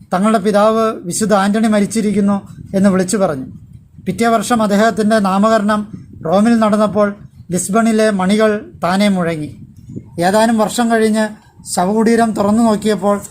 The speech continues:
ഫാദർ ആന്റണിയുടെ നാവ് അഴിയാതിരിക്കുന്നതായി കണ്ടു. വിശുദ്ധ ബൊനവെഞ്ചർ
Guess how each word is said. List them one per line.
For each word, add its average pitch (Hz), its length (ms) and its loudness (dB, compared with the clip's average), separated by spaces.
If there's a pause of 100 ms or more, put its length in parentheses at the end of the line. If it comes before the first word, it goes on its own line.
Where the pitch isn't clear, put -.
(320)
ഫാദർ 190 260 0
ആന്റണിയുടെ 220 540 2
നാവ് 208 460 2 (500)
അഴിയാതിരിക്കുന്നതായി 208 920 0
കണ്ടു. 151 260 -8 (720)
വിശുദ്ധ 185 280 -2 (640)
ബൊനവെഞ്ചർ 214 560 2